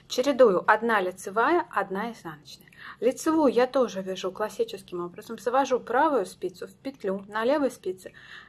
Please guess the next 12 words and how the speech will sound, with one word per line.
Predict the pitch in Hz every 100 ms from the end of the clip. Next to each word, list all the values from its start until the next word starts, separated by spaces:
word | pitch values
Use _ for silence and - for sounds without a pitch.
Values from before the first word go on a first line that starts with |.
| _
слева | - 226 269 320
направо, | 254 208 - 185 190 190
вот | 196 233 -
так. | 220 208 - - _ _ - - _ _ _
Рабочая | 208 226 277 277 -
нить | 226 226 196
у | 202
меня | 202 208
лежит | 202 196 202 -
на | 233 208
указательном | 190 208 208 185 185 175 175
пальце. | 175 160 - 285